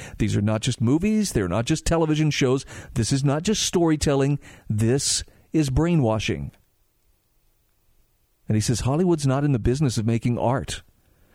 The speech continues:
They're not even in the business of making money anymore.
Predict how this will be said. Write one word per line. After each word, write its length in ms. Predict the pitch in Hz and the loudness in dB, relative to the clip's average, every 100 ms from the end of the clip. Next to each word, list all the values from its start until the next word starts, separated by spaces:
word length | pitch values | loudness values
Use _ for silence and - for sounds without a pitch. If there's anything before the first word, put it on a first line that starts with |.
| - | -6
They're 100 | 120 | -2
not 180 | 113 160 | 0 0
even 200 | 165 139 | 0 2
in 40 | |
the 80 | 117 | 0
business 480 | 107 160 185 156 147 | 2 0 2 0 0
of 80 | 139 | 0
making 340 | 127 156 147 | 0 2 2
money 360 | 120 196 165 120 | 2 2 2 2
anymore. 520 | 123 110 90 80 | 2 2 0 -4